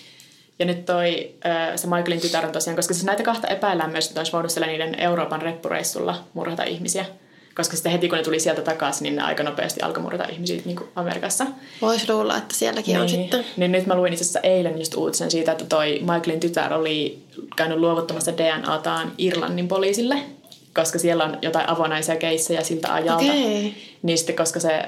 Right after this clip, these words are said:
Speaker 1: D N A olisi niin lähellä, että niitä voisi ehkä silleen ristitestata. Eli
Speaker 2: Milloin se oli siis tapahtunut?
Speaker 1: Vissi ihan tänä vuonna tää D N A luovuttaminen.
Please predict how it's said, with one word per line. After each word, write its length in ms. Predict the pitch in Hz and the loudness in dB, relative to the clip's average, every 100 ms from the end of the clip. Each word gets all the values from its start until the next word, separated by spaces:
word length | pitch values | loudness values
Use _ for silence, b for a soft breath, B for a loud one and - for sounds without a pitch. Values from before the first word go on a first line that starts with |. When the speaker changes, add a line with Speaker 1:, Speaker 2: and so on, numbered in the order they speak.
| - - 170 | -8 -6 0
Speaker 1:
D 200 | 160 156 | 2 2
N 40 | |
A 60 | 156 | 0
olisi 140 | 170 | 0
niin 140 | 165 | 0
lähellä, 280 | 165 160 170 | 2 2 0
että 120 | 165 | 0
niitä 140 | 175 170 | -2 -2
voisi 160 | 180 | -2
ehkä 180 | 175 190 | -2 -6
silleen 280 | 175 180 175 | -4 0 0
ristitestata. 520 | 180 - 185 - 208 202 - - | -2 -4 -4 -2 -2 -4 -12 -2
Eli 120 | 180 | 4
Speaker 2:
Milloin 220 | 254 262 214 | 4 4 2
se 80 | |
oli 120 | 214 214 | 2 0
siis 140 | 208 | 0
tapahtunut? 580 | 220 220 214 233 226 - B B - | -2 -2 -2 -2 -2 -6 B B -6
Speaker 1:
Vissi 200 | 233 - | -2 0
ihan 140 | 190 202 | 0 0
tänä 240 | 196 160 | 0 0
vuonna 220 | 165 160 | 0 -2
tää 160 | - 175 | -4 -4
D 140 | - | -4
N 60 | - | -4
A 80 | 170 | -6
luovuttaminen. 480 | 170 - 190 190 | -8 -10 -12 -12